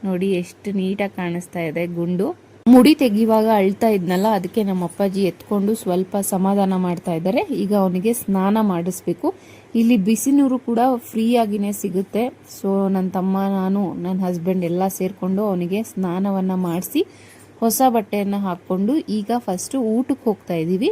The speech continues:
ಒಂದೂವರೆ ಆಗ್ಬಿಟ್ಟಿತ್ತು already. ದರ್ಶನಕ್ಕೆ ಹೋದ್ರೆ ಲೇಟ್ ಆಗುತ್ತೆ ಅಂತ ಹೇಳಿ ಫಸ್ಟ್ ಎಲ್ರೂ ಊಟ ಮಾಡ್ಕೊಂಡು ಅದಾದ್ಮೇಲೆ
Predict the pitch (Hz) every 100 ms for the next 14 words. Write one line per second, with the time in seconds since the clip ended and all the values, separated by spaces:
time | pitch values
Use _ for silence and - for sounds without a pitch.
0 | 440 190 196 208 202 190 214 185 180 180
1 | 185 - 175 175 175 269 277 180 - 214
2 | 214 196 196 196 185 190 196 185 180 180
3 | 175 180 180 185 190 415 - - - -
4 | - - - 226 - 262 240 196 214 220
5 | 214 226 247 214 180 160 - 180 277 247
6 | 175 185 208 208 190 190 302